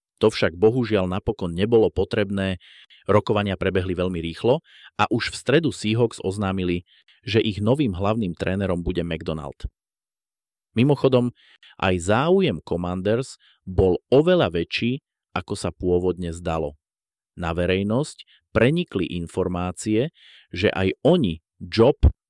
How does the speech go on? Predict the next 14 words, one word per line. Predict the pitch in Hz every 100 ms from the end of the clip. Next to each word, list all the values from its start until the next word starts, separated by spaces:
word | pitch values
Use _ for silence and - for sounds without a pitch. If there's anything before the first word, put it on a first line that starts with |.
| _ -
ponúkli | 104 110 120 - 110 117 _ _
práve | - 87 90 98 117 127 _ _
defenzívnemu | 87 95 - 120 117 117 117 117 120 113 -
koordinátorovi | 90 92 90 98 101 98 - 104 113 90
Havranov, | 80 80 87 85 87 117 - _ - _ -
no | 82
ten | - 131 185
sa | - 98
rozhodol | 92 95 113 117 92 -
inak. | 92 92 104 139 - _ _ _ _
Commanders | 143 185 185 170
až | - 104 98
následne | 113 - 143 113
oznámili, | 90 110 117 120 120